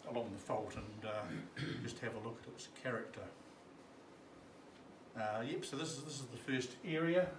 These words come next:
um, Ahuriri River in this, uh, in, in this, in this yellow colour, that's the Ahuriri Riverbed. Um, browns are about an eighteen thousand year old, um, Ice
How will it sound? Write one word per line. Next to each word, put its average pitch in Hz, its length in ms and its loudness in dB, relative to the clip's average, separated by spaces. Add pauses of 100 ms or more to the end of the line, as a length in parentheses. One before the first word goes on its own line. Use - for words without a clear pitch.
um, 123 300 4
Ahuriri 156 640 4
River 254 180 4 (280)
in 123 100 -4
this, - 340 -6
uh, 113 360 6
in, - 140 -4
in 113 180 -4
this, - 160 -6
in 117 140 -6
this - 120 -6
yellow 120 240 4 (120)
colour, 131 180 -2
that's - 140 -8
the 117 120 -8
Ahuriri 113 440 2
Riverbed. 139 440 0 (680)
Um, 104 420 0 (1080)
browns 127 800 4
are 110 560 6 (680)
about 135 240 8
an 117 80 0
eighteen 113 400 0 (100)
thousand 107 440 2
year 107 180 0
old, 104 300 0 (340)
um, 101 180 -2 (2000)
Ice 113 220 0